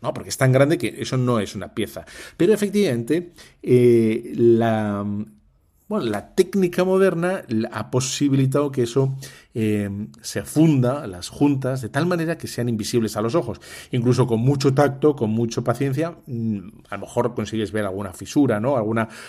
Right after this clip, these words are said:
junta, pero, pero no la sé, en fin, eh, a golpe de, no se ve, no se ve, ¿no?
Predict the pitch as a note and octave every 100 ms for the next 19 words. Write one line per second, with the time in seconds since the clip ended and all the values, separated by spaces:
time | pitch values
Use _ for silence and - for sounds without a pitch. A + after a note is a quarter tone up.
0 | - - C#3+ C3+ B2+ D#3 G3+ - _ _
1 | _ _ C3+ C3+ - G2 F2+ A2 G#2+ F2+
2 | - - - F#3 - D2+ D2+ - - A2+
3 | C#3 D#3 D3+ D3+ - A#2 A#2+ - F#2 D#2
4 | - G2 F#2 - D2+ D#2+ A2+ D3